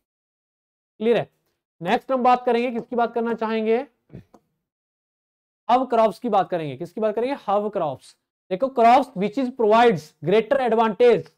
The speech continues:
over other crops, ठीक है, on specific place। देखो, कोई स्पेसिफिक प्लेस होता है, वहां पे क्या करती है, ये जो हब क्रॉप्स होती है,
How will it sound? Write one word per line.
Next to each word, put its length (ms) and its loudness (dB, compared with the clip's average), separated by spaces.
over 260 2
other 280 0
crops, 320 0
ठीक 120 -8
है, 140 -8
on 140 2
specific 500 -4
place। 340 0
देखो, 360 2
कोई 360 -2
स्पेसिफिक 560 -4
प्लेस 280 0
होता 220 -2
है, 220 -4
वहां 300 -2
पे 100 -2
क्या 100 0
करती 380 -2
है, 240 0
ये 300 2
जो 260 0
हब 200 2
क्रॉप्स 280 2
होती 260 -2
है, 180 -2